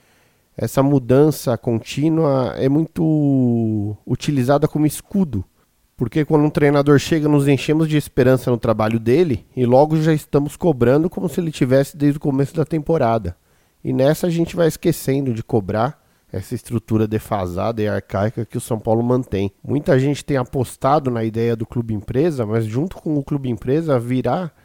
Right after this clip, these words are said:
a continuação de uma responsabilidade de termos uma administração competente, porque no modelo que se cogita,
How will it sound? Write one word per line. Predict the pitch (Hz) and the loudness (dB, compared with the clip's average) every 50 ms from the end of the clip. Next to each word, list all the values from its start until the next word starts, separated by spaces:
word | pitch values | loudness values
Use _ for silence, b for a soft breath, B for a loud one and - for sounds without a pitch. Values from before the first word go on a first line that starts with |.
| b b b b b b b | b b b b b b b
a | - - | -14 -14
continuação | - - - 214 226 - - 247 180 151 120 - - 156 160 | -6 -4 -4 -4 -4 -6 -4 -2 0 0 -2 -2 -2 -4 -2
de | 165 160 | -2 -4
uma | 156 151 135 | -2 -2 0
responsabilidade | 131 151 208 - - 214 196 - - 170 160 147 139 120 107 104 107 117 143 180 165 127 113 104 101 104 | 0 0 -2 -4 -6 -8 -6 -6 -6 -6 -4 -2 -2 -2 -2 -2 -2 0 0 0 0 -2 -4 -6 -6 -8
de | 110 117 120 | -10 -12 -8
termos | - - 143 147 160 165 160 | -4 -2 0 0 0 0 0
uma | 160 151 147 | 0 0 0
administração | 147 143 143 147 147 151 - - 165 147 - 151 135 | 2 0 0 0 0 -2 -2 -4 -6 -4 -2 -4 -4
competente, | - - 135 135 175 170 - - 160 160 151 143 - - | -2 -6 -4 -4 -6 -6 -4 -4 -4 -4 -4 -6 -8 -12
porque | - - 120 107 - - 135 110 98 - - | -8 -8 -6 -6 -4 -2 -2 -2 -2 -4 -4
no | 113 120 | -4 0
modelo | 120 120 120 123 151 170 180 175 | 0 0 0 0 0 -2 -2 -4
que | - 170 | -6 -10
se | - - | -12 -12
cogita, | 156 - 123 110 104 101 120 160 190 - - 110 101 | -6 -2 -2 -2 0 -2 -2 -4 -4 -4 -8 -10 -10